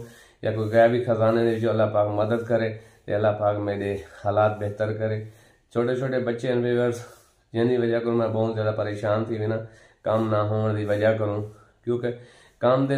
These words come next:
نال نال ہی جڑا نا بہاراں ہوندے ہن تے گھر دے اخراجات معاملات چلدے رہ وین، ٹھیک نا۔ اے باقی جڑا چینل ہے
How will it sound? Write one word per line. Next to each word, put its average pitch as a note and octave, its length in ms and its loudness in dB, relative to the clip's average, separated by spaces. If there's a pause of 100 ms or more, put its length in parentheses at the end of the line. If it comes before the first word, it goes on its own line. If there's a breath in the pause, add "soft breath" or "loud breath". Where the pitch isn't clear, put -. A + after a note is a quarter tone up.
نال C3 240 4
نال B2+ 220 0
ہی B2+ 100 -2
جڑا B2 160 0
نا B2+ 200 -2
بہاراں A2+ 400 4
ہوندے A#2 200 0
ہن A2+ 160 0
تے A2 140 -4
گھر G#2 240 0
دے A2+ 80 0
اخراجات G#2+ 520 2 (100)
معاملات G#2 440 0
چلدے G2+ 280 -2
رہ F#2+ 220 4
وین، A2+ 180 -2 (440 soft breath)
ٹھیک C3+ 180 -6
نا۔ B2+ 200 -2
اے B2+ 200 0
باقی C3 320 4
جڑا B2+ 220 6 (460 loud breath)
چینل C3+ 340 4
ہے C3 80 0